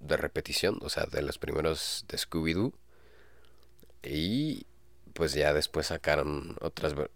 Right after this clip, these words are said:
otras temporadas más recientes, pero yo me veía todas, todas, todas. Porque aparte, para,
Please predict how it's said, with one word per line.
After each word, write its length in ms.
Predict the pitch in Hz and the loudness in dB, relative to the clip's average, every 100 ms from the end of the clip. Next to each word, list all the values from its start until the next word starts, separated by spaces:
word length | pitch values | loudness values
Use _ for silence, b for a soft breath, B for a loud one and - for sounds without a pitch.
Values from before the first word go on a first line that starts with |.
| - | -6
otras 280 | - 78 | 0 0
temporadas 520 | - 73 73 76 73 76 | 0 2 6 6 6 2
más 140 | 73 | 0
recientes, 480 | 76 - 71 71 - | 2 2 0 -2 -6
pero 200 | 76 - | -4 2
yo 160 | 78 73 | 4 4
me 200 | 71 69 | 4 2
veía 240 | 71 71 - | 2 2 0
todas, 500 | - - - - - - - | -6 -6 -6 -10 -12 -14 -2
todas, 320 | 69 76 - | 2 4 2
todas. 320 | - 76 - - B B B B | -6 -8 -14 -16 B B B B
Porque 240 | - 71 78 | -2 4 4
aparte, 500 | - 85 82 - - - - - - - - - - - - - | 6 6 6 2 -4 -8 -20 -20 -20 -20 -20 -20 -20 -20 -20 -10
para, 600 | - 76 73 71 73 80 | -2 2 4 2 0 -2